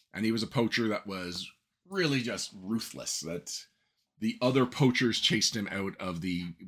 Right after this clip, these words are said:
black market hunting gang game because he was that bad. Um, yeah, so it, if they do anything close to matching how interesting his original action figure was, I would get a classified Naugahyde.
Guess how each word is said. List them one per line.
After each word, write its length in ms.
black 280
market 340
hunting 380
gang 500
game 380
because 480
he 80
was 200
that 220
bad. 260
Um, 720
yeah, 160
so 320
it, 260
if 300
they 360
do 240
anything 400
close 380
to 80
matching 480
how 160
interesting 380
his 120
original 380
action 240
figure 240
was, 320
I 120
would 340
get 320
a 140
classified 480
Naugahyde. 480